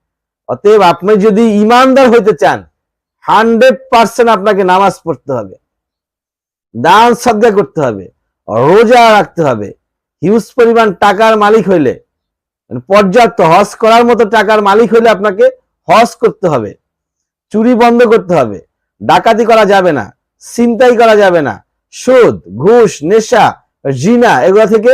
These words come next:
হান্ড্রেড পার্সেন্ট দূরে থাকতে হবে। Otherwise you are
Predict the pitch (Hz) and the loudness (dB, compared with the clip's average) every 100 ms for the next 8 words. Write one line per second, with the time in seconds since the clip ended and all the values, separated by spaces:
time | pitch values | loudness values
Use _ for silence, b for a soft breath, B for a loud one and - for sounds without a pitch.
0 | 269 _ _ _ - 185 226 220 262 214 | 0 _ _ _ -4 -2 0 2 0 0
1 | 247 233 220 160 98 _ _ _ _ - | -2 0 -2 -4 -6 _ _ _ _ -8
2 | 147 233 208 185 185 160 117 95 _ _ | 0 2 2 -2 0 -2 -2 -8 _ _
3 | _ _ _ _ _ _ _ _ _ 135 | _ _ _ _ _ _ _ _ _ -4
4 | 175 233 247 240 196 214 202 | 0 2 4 2 2 2 2